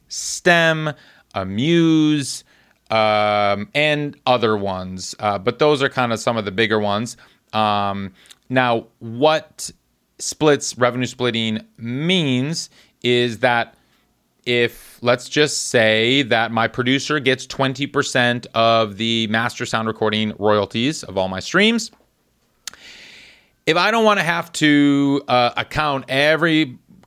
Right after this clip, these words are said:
couple months, every month that I get a check for whatever, fifty bucks, hundred bucks, that I have to now write a twenty dollar check, uh, to my producer, or, you know,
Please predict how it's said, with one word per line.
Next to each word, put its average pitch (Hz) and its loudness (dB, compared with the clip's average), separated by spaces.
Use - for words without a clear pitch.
couple 143 0
months, 135 2
every 127 2
month 135 0
that 123 2
I 123 4
get 131 0
a 120 -6
check 131 -2
for 104 -4
whatever, 110 0
fifty 123 -2
bucks, 123 2
hundred 117 0
bucks, 120 2
that 120 2
I 123 2
have 127 -4
to 120 -6
now 117 2
write 113 4
a 107 0
twenty 127 -2
dollar 117 2
check, 127 -2
uh, 107 2
to - -12
my 113 0
producer, 156 2
or, 107 2
you 110 -4
know, 98 -4